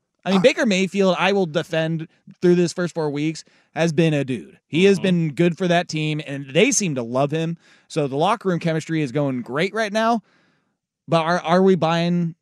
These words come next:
Speaker 1: them to keep up this level of
Speaker 2: I,
Speaker 1: play
Speaker 2: I
Speaker 1: throughout
Speaker 2: th-,
Speaker 1: the season?
Speaker 2: I think we have to, um, only because they play in such a winnable division,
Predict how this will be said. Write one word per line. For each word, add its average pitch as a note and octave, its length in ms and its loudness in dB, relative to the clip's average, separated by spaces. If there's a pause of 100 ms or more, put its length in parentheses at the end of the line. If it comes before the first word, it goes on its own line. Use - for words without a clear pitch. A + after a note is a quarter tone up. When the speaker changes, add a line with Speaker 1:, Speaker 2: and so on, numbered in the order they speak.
(160)
Speaker 1:
them E3 320 0
to D3+ 240 -4 (380)
keep E3 280 -6
up D#3 240 0
this D3+ 260 -6
level D3 540 -4 (100)
of C#3+ 120 -4
Speaker 2:
I, - 40 -12
Speaker 1:
play C#3+ 440 -4
Speaker 2:
I D#3 80 -2
Speaker 1:
throughout D3+ 140 2
Speaker 2:
th-, - 60 -10
Speaker 1:
the C#3+ 60 -10
season? C3 360 -6
Speaker 2:
I F3+ 100 2
think G#3 240 -2
we D3 100 -2
have B2 260 -6
to, C3 280 -2 (240)
um, C3+ 320 0
only E3+ 200 2
because C#3+ 380 -4
they C#3+ 120 -6
play D3+ 220 -6
in B2 80 -8
such C3 280 -6
a A#2+ 40 -2
winnable A2 480 -6
division, F#2+ 460 -10